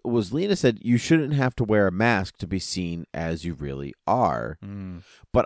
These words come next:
Speaker 1: I, well, she's saying it for James, which is true. Like, this is sad that, like, you have to wear, you know, a, a helmet for people to, for, for people to be like, "Oh, he's a hero," you know, or I guess everyone to think, like, "He's a hero."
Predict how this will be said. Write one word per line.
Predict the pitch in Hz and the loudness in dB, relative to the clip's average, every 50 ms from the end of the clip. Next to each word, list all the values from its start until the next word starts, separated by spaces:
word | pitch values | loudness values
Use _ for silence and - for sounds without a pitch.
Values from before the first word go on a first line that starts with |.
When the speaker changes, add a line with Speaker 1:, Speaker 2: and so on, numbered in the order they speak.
| - | 2
Speaker 1:
I, | - 104 156 196 220 196 - - | 2 2 4 4 4 2 0 0
well, | 131 147 139 113 | 0 0 0 0
she's | - - 135 135 - | -2 0 0 0 2
saying | - 202 202 208 190 | 4 4 4 4 4
it | 160 123 | 0 0
for | - 117 | 0 -2
James, | 98 - 127 160 160 127 110 95 | 0 2 2 2 2 2 0 -2
which | 107 98 - | -4 -6 -6
is | 98 - - | -8 -12 0
true. | - 180 180 147 104 92 | 4 6 6 8 6 4
Like, | 92 98 92 87 - | 4 2 0 0 -2
this | 101 90 - | -4 -4 -4
is | 85 - | -4 -2
sad | - 117 110 104 92 90 80 82 | 2 4 6 6 6 4 2 2
that, | 90 87 - - | 0 0 0 -2
like, | 87 85 - - | -4 -4 -4 -2
you | 92 92 | -2 -2
have | 87 - | -2 -2
to | - 95 | -2 -2
wear, | 80 90 87 85 82 80 78 69 - _ _ - | 0 0 0 0 0 -2 -2 -4 -8 _ _ -8
you | 90 92 | -6 -6
know, | 82 76 73 73 71 67 71 - _ _ _ _ _ _ - | -4 -4 -4 -6 -6 -8 -10 -12 _ _ _ _ _ _ -8
a, | 78 78 67 - _ _ _ _ _ - - | -8 -8 -8 -12 _ _ _ _ _ -12 -10
a | - | -10
helmet | - - 117 120 120 98 80 78 67 - _ _ _ - _ _ | -2 2 2 2 2 2 -2 -4 -6 -8 _ _ _ -20 _ _
for | _ - 98 | _ -4 -2
people | 87 104 98 95 92 85 | 0 0 2 0 0 -2
to, | 71 - _ | -4 -8 _
for, | - - 92 87 82 80 71 67 - - _ _ - - _ _ _ _ _ _ _ - - | -6 -2 -2 0 0 -2 -4 -8 -14 -20 _ _ -20 -20 _ _ _ _ _ _ _ -6 -4
for | 107 104 87 | -2 -2 -2
people | 107 113 101 - 90 82 | -2 -4 -4 -4 -4 -6
to | 87 | -6
be | 71 80 87 85 | -6 -4 -6 -4
like, | 80 80 78 76 - - | -4 -4 -6 -8 -8 -8
"Oh, | - - 143 147 127 | -8 -4 -2 -2 -2
he's | 139 131 131 135 123 | -2 -2 -4 -6 -4
a | 139 135 | -6 -6
hero," | - - 196 202 160 101 80 73 64 - 82 - - _ | -6 -6 -6 -2 -2 -2 -2 -2 -4 -6 -8 -10 -14 _
you | - 85 | -10 -8
know, | 82 78 73 69 | -6 -6 -6 -8
or | 65 - 82 90 | -6 -6 -4 -4
I | 85 | -4
guess | 78 87 - | -4 -6 -4
everyone | - - 110 95 92 76 82 80 76 | -2 -2 -2 -2 -4 -6 -8 -10 -10
to | 73 | -12
think, | 71 78 - 76 76 80 71 - | -14 -16 -14 -12 -10 -10 -10 -8
like, | 73 76 - | -10 -10 -8
"He's | - 104 139 147 | -10 -10 -10 -12
a | 127 | -12
hero." | - - 170 156 - 78 69 69 123 | -10 -6 -4 -2 -2 -2 -2 -4 -8